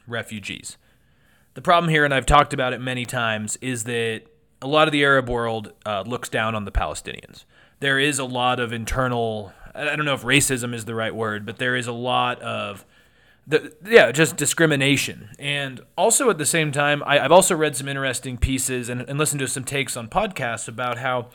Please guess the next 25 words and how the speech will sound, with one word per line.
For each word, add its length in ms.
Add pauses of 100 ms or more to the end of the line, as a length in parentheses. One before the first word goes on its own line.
(420)
some 140
people 200
also 260
think 320
that 80
a 60
lot 240
of 40
the 80
Arab 240
world 240
doesn't 220
want 140
to 40
take 300
in 100
Palestinians 720
because 300
they 140
think 240
if 100
they 140
take 320
them 160
in, 280